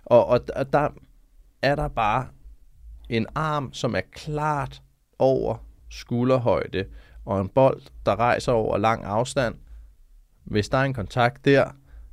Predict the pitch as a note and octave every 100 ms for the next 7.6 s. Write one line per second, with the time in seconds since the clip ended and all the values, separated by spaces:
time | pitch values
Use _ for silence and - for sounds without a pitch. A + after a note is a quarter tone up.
0 | - G#2 A2 C3+ C3 B2 A2+ F2 - -
1 | - E2+ - F2 G2+ G#2 - G#2 G2 -
2 | _ _ - - - - G2 F2 - -
3 | _ _ - F2 G2+ F#2 F2+ D2+ - -
4 | D#3+ F3 B2+ A2+ - G2+ G2 - G#2 B2+
5 | C3 A#2+ A2+ G2 F2 D#2+ B1 G1+ - -
6 | - - - - - - - F#2+ G#2 F2+
7 | F2 F2+ E2 D2+ A1+ A1